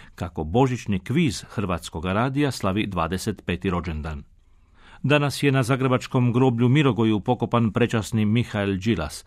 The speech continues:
svećenik Zagrebačke nadbiskupije, koji je preminuo u osamdeset drugoj godini života. Službovao je u Nevincu i Cigleni, župama današnje Bjelovarsko-križevačke biskupije. Duboki trag ostavio je u zagrebačkoj župi Svete obitelji.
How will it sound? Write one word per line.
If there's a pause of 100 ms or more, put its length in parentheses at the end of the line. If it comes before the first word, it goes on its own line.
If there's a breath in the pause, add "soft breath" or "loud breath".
svećenik
Zagrebačke
nadbiskupije, (240 loud breath)
koji
je
preminuo
u
osamdeset
drugoj
godini
života. (460 loud breath)
Službovao
je
u
Nevincu
i
Cigleni,
župama
današnje
Bjelovarsko-križevačke
biskupije. (460 soft breath)
Duboki
trag
ostavio
je
u
zagrebačkoj
župi
Svete
obitelji.